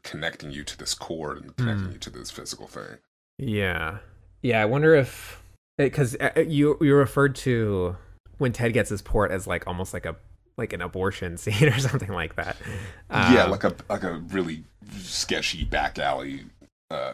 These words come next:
Speaker 1: operation <laughs> or
Speaker 2: So
Speaker 1: something like that.
Speaker 2: So, like, the relationship between life, these, like, biological, you know, we have biological technology, <laughs> um, biotechnology.
Speaker 1: Yeah.
Speaker 2: Um, so it's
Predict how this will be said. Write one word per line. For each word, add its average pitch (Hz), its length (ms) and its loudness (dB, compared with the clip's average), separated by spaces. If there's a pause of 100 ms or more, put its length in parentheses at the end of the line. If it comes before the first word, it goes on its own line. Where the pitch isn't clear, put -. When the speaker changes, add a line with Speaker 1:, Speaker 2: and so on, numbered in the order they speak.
Speaker 1:
operation 76 760 -4 (120)
<laughs> - 140 -18
or 117 40 -8
Speaker 2:
So 120 120 2 (220)
Speaker 1:
something 78 160 0
like 71 140 -8
that. - 260 -8 (300)
Speaker 2:
So, 139 240 2
like, 123 300 4
the 113 120 6
relationship 127 600 2
between 101 560 0
life, 90 840 -2 (320)
these, 98 200 -4
like, 92 220 -4
biological, 87 1080 -2 (400)
you 85 140 -8
know, 60 220 -10 (600)
we 147 120 0
have 127 100 4
biological 107 600 2
technology, - 760 -14 (260)
<laughs> 160 240 -12
um, 87 600 -8 (100)
biotechnology. - 720 -6 (240)
Speaker 1:
Yeah. 95 420 -2
Speaker 2:
Um, 76 260 -14 (500)
so 127 260 -2
it's - 380 -6